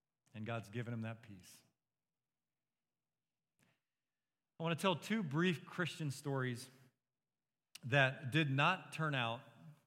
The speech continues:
to the human perspective anyway, uh,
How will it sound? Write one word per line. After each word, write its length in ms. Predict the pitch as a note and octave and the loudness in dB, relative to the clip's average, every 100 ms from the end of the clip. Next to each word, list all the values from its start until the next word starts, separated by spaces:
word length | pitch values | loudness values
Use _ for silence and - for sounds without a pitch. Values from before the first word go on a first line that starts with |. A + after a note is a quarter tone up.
| _ _ - | _ _ -8
to 100 | D3+ | -4
the 100 | C3+ | -2
human 340 | A2+ C#4 C#4+ | -2 0 0
perspective 540 | - C#3 - A2 A2 G#2 | -2 -4 -4 -6 -6 -8
anyway, 320 | A2 A2+ F3+ E3 - _ _ _ _ _ _ _ _ - | -6 -6 -6 -10 -18 _ _ _ _ _ _ _ _ -10
uh, 200 | B2 | -6